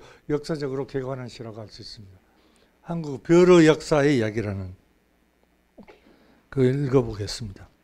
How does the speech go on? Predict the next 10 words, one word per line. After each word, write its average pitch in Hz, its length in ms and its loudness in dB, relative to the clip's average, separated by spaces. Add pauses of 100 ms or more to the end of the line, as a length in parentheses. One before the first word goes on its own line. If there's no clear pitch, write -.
(560)
천오백 175 1160 6
년 156 260 6
내지 139 420 6
일천 143 360 2
년 127 200 0
전에는 113 500 0 (540)
금강산의 151 720 6
모든 135 400 6
젊은이들을 120 720 -2 (720)
위해 139 340 6